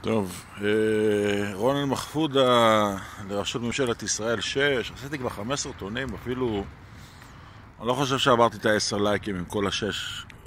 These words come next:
כל החמש סרטונים הקודמים. עכשיו אז אני אעשה סרטון, אה, רונן מחפודה לראשות ממשלת ישראל שש. יש לי פשוט עסק עם נשמות העקב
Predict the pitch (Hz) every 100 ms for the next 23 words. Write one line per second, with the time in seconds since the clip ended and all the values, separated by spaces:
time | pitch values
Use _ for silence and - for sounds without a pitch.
0 | - 120 107 110 104 104 - 92 101 98
1 | 95 - - - - 98 98 147 202 175
2 | 165 160 - - - - - - - -
3 | 127 127 127 135 139 143 139 - 196 170
4 | - 131 - 139 135 131 127 127 131 123
5 | - 120 117 107 117 110 107 - 107 95
6 | - 110 104 95 - 147 139 - - -
7 | - - - - - - - - 131 -
8 | 127 98 - 120 113 - 113 110 98 110
9 | - 104 98 - 101 92 95 95 - -
10 | - - - - - - - - - -
11 | - - - - - - 92 85 - -
12 | 113 104 98